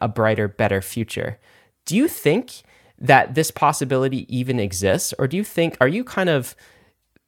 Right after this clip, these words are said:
thinking that crypto is a net negative, not only now in its current form, but into the future as, as well. Like, it's never going to be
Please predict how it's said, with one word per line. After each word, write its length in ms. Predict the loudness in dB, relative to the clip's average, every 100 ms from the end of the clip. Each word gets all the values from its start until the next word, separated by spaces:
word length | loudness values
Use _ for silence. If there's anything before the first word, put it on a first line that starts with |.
| _ _
thinking 400 | -2 0 0 2
that 180 | 2 2
crypto 300 | -4 0 -2
is 100 | 0
a 80 | 0
net 340 | 2 0 0
negative, 580 | 0 0 0 0 0 2
not 220 | 2 2
only 280 | 2 2 0
now 420 | 2 4 4 2
in 100 | -2
its 140 | -4 -6
current 320 | -4 -2 -2
form, 500 | -6 -6 -4 -6 -10 -16 -20 _ -8
but 360 | 4 6 4 0 _ _ _ _ _ _ 2
into 220 | 2 4
the 100 | 0
future 420 | 0 -4 -4 -2
as, 240 | -2 -2 -6
as 200 | -4 -4
well. 300 | 0 0 0 0
Like, 200 | -2 0
it's 200 | -4 0
never 400 | 4 4 4 0
going 280 | 0 0
to 120 | -2 -6
be 360 | -4 -4 -6